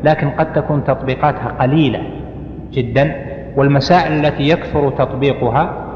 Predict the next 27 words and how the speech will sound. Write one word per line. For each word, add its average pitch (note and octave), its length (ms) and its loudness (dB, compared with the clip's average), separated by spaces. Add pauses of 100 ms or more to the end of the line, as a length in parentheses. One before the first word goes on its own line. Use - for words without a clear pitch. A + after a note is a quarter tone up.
(200)
يحتاج C3 420 2
إليها D3+ 560 0 (240)
تكون F3 280 2
في D#3+ 160 4
غمرة C#3+ 560 0
تلك C3+ 180 -2 (240)
المسائل. A2+ 680 -2 (220)
فإذا D3 240 4
أتى D3+ 140 -2
عالم C3 460 0 (400)
أو A2+ 120 -4
طالب B2+ 340 2
علم A#2+ 240 0
متمكن C3+ 560 0 (420)
وكتب D#3 380 0
هذه C3+ 300 2
المسائل C#3+ 560 2 (360)
سواء D3 300 4
في E3+ 160 0
مقدمات C3 580 0
الأصول B2+ 560 2 (920)
الثلاثية C#3+ 800 0 (380)
أو F3+ 160 4
في D3 260 -2
أركان C3+ 400 0
الأصول B2 440 -2
الأربعة C3 540 0